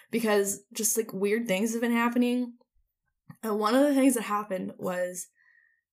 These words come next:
well, 'cause, like, I get ready for work every morning, right? And so, like, I'll, like, go to the bathroom and wash my hands and, like, brush my teeth or whatever.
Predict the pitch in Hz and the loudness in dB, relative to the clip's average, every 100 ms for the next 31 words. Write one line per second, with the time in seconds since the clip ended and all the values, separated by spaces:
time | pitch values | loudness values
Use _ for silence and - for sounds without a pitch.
0 | _ _ _ _ 214 208 226 208 202 190 | _ _ _ _ 2 2 2 -2 -2 -2
1 | 196 185 185 180 196 196 185 233 240 185 | 0 0 -2 -2 -2 -2 0 0 0 -2
2 | 180 185 175 185 180 185 185 190 226 233 | -4 -6 -6 -4 -4 -2 0 0 -2 -4
3 | 185 185 185 185 185 185 185 185 185 196 | -6 -4 -2 -2 -2 -2 -2 -2 0 2
4 | 208 214 240 214 190 185 214 208 247 233 | 4 2 2 -2 -4 -4 -2 0 2 2
5 | 185 - 175 180 208 226 269 - 196 185 | 0 -4 -6 -6 -4 -2 -2 -2 -4 -4
6 | 180 190 | -6 -10